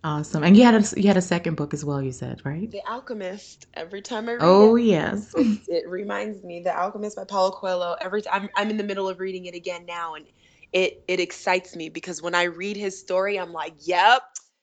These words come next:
Speaker 2: yep." Oh, and I know the part, you know, I know where he's at in the book, where I'm at in my life and my story. And to be an entrepreneur and to endure the things that we have to endure to be successful,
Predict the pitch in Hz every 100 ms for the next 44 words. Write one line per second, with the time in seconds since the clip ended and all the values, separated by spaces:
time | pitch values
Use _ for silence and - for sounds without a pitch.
0 | _ 214 254 359 - 240 285 254 214 226
1 | 226 233 247 262 254 254 269 262 262 254
2 | 247 254 233 220 240 240 240 202 220 240
3 | 254 262 247 240 233 226 208 247 240 214
4 | 202 190 - 180 220 269 262 240 240 202
5 | 202 233 240 - 226 226 220 226 _ _
6 | _ _ 208 196 190 190 180 - 180 -
7 | - 214 220 196 202 196 - 185 180 180
8 | 175 160 160 - 160 165 165 - _ _
9 | - 180 175 165 180 175 170 165 165 170
10 | 165 160 156 160 160 - 156 160 156 156
11 | 165 160 196 190 208 202 - 208 214